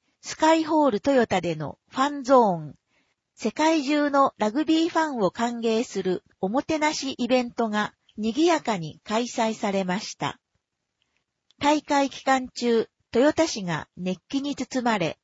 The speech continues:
人々の心に一生に一度の思い出が刻まれました。トヨタスタジアム試合結果。予定された四試合の試合日、対戦相手の国名と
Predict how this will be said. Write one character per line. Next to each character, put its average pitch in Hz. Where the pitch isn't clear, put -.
人 -
々 277
の 190
心 190
に 160
一 190
生 320
に 302
一 269
度 302
の 220
思 202
い 262
出 269
が 240
刻 226
ま 214
れ 202
ま 196
し -
た。 151
ト 240
ヨ 311
タ 320
ス -
タ 320
ジ 233
ア 175
ム 156
試 -
合 269
結 -
果。 185
予 190
定 262
さ 254
れ 233
た 226
四 240
試 269
合 196
の 160
試 190
合 190
日、 151
対 254
戦 262
相 254
手 165
の 156
国 185
名 185
と 170